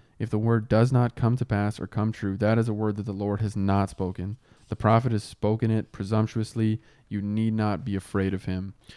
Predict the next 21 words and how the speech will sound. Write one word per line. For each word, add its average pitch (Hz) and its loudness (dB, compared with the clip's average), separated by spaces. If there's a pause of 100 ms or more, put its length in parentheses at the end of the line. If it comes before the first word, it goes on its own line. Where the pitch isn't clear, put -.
(120)
So - -2
right 107 2
from 127 -2
the 117 -4
beginning, 98 -4 (440)
God 113 2 (560)
clearly 123 2
states 101 0
that 95 -4
he 113 0
is 110 2
going 98 -2
to 90 -2 (380)
raise 110 4
up 107 0
prophets. 98 0
And, 101 -2
and 101 -2
in 98 -2
this 107 -2
example, 101 -4